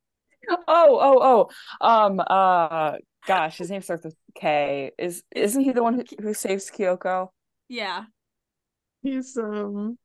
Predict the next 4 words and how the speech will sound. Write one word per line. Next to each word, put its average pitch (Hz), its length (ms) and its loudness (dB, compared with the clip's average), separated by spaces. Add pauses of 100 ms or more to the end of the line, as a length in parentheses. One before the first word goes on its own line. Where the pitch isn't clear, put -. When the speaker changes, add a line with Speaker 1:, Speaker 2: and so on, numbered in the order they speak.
(1300)
Speaker 3:
uh, 202 300 -4
Koichi. 208 840 -6 (240)
Koichi 208 580 -6
Kizakura. 175 720 -6